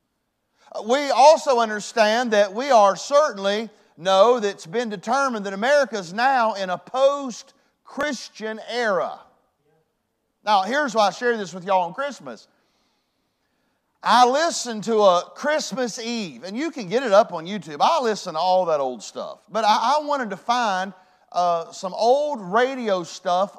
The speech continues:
about Christmas back in, during the World War Two. So in nineteen forty-one, Pearl Harbor had just been bombed on December the seventh. On Christmas Eve, Winston Churchill from England had traveled all the way across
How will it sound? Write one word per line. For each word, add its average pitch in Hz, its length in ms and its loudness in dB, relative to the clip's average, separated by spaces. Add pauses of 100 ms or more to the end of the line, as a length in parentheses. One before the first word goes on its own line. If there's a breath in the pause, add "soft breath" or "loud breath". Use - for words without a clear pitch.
about 185 440 -2
Christmas 247 520 -10
back 208 300 0
in, 185 160 -12
during 196 200 -4
the 196 80 -10
World 190 220 -4
War 180 140 -8
Two. 226 340 -8 (220 soft breath)
So 226 160 -4
in 208 100 -4
nineteen 277 520 -6
forty-one, 226 680 -4
Pearl 285 320 4
Harbor 233 400 2
had 175 180 -2
just 202 280 -8
been 202 200 -6
bombed 185 460 0 (160 loud breath)
on 180 160 -6
December 202 480 -8
the 165 100 -14
seventh. 175 400 -2
On 175 120 -10
Christmas 262 500 -8
Eve, 180 420 -6 (300 soft breath)
Winston 254 400 -6
Churchill 208 680 -2
from 185 200 -8
England 220 380 -6
had 170 180 -2
traveled 208 400 -2
all 269 240 2
the 269 60 0
way 240 80 0
across 190 480 -2